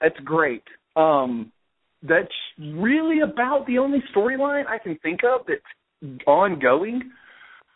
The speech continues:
Um, SmackDown only having an Intercontinental belt is, is horrible. They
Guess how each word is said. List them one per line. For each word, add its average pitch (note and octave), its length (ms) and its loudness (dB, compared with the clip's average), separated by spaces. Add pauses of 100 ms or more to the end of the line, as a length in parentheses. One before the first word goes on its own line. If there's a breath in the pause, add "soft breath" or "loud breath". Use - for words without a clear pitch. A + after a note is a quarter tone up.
(160)
Um, D3 480 2 (500)
SmackDown B3 800 -4 (720 loud breath)
only A3 400 2
having G3+ 360 -2
an D#3+ 80 -2
Intercontinental F3 840 -4
belt C3+ 320 0 (420 soft breath)
is, C#3+ 180 -2 (280)
is C3 100 4 (140)
horrible. D#3+ 400 0
They B3+ 180 4